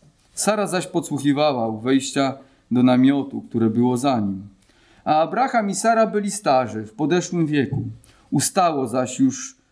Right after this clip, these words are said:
u Sary to, co zwykle bywa u kobiet. To też roześmiała się Sara sama do siebie, mówiąc: "Teraz, gdy się zestarzałam, mam tej rozkoszy zażywać i Pan mój jest stary".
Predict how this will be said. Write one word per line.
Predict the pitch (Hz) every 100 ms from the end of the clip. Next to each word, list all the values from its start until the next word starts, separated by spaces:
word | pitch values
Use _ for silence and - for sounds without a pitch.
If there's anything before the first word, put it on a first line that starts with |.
| -
u | 131
Sary | - 156 143 139
to, | 151
co | 151 165
zwykle | 139 120 147 143 135
bywa | 143 135
u | 135
kobiet. | 135 131 107 104 - _ - -
To | - 165
też | 175 -
roześmiała | 175 151 147 185 202 170 127
się | - 127
Sara | 117 147 151 170 170 - _
sama | - 160 165
do | 151
siebie, | 147 170 175 165
mówiąc: | 170 170 165 147 -
"Teraz, | 190 196 143
gdy | 160
się | 175 139
zestarzałam, | 151 - 127 127 170 170 165 - _ -
mam | 151
tej | 143 151
rozkoszy | 147 - 160 - 139
zażywać | 127 110 139 156 160 - _ _ _ -
i | 131
Pan | 139 156 170
mój | 170 165
jest | 160 156
stary". | - - 156 156 156